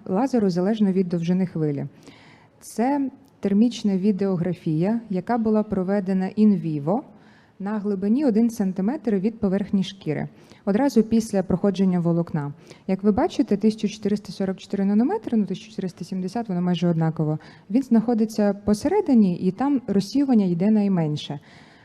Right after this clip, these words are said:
Це, саме цей показник дозволяє нам працювати навіть в переорбітальній зоні, виконуючи безопераційну блефаропластику. Це є офлейбл, але я покажу свої роботи і роботи колег,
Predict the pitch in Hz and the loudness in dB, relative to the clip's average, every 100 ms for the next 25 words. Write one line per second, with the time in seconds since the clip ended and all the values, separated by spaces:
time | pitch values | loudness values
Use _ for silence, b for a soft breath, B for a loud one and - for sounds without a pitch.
0 | B - - 233 - 262 262 254 240 226 | B -10 -4 -4 0 4 4 4 0 0
1 | 220 220 359 359 226 185 196 233 269 214 | 0 0 0 0 0 2 0 2 2 4
2 | 214 214 202 202 226 285 220 208 233 202 | 2 0 -4 -2 -4 -2 -2 0 -2 -2
3 | 185 185 196 196 196 196 180 180 185 180 | -2 -2 -2 0 -2 0 -2 -2 -2 0
4 | 185 185 311 370 294 208 170 185 226 269 | 0 -2 -4 -2 -2 -2 -6 -4 -2 0
5 | 269 262 - 240 170 175 170 165 160 160 | -2 -6 -8 -8 -4 -4 -4 -4 -6 -4
6 | - 311 320 320 165 180 208 180 170 147 | -6 -6 -6 -8 -4 -4 -2 -4 -4 -6
7 | 151 - 156 151 B B B - 247 269 | -8 -10 -10 -10 B B B -10 -4 -4
8 | - 185 190 339 311 349 - 208 220 208 | -4 -4 -2 -2 0 -2 -4 -4 -4 -4
9 | 214 202 190 185 170 208 220 202 214 180 | -6 -8 -4 -4 0 2 2 0 -2 -4
10 | 175 262 339 247 262 254 226 - 208 202 | -2 0 2 2 2 2 0 0 0 0
11 | 185 180 170 175 175 320 - | 0 0 -2 0 0 -2 -6